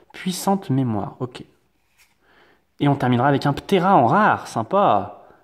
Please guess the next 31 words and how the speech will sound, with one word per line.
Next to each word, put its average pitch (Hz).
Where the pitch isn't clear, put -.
Au-dessus 151
de 143
Illumis, 165
je 135
suppose. 165
Oh, -
je 135
me 135
trompe 131
peut-être, 156
mais 117
bon, 98
la 110
carte 139
est 113
belle, 92
hein. 95
La 117
carte 120
est 110
belle, 120
donc 143
pas 170
de 160
ni 160
d'holo 165
ni 160
d'ultra 151
pour 151
le 139
moment. 131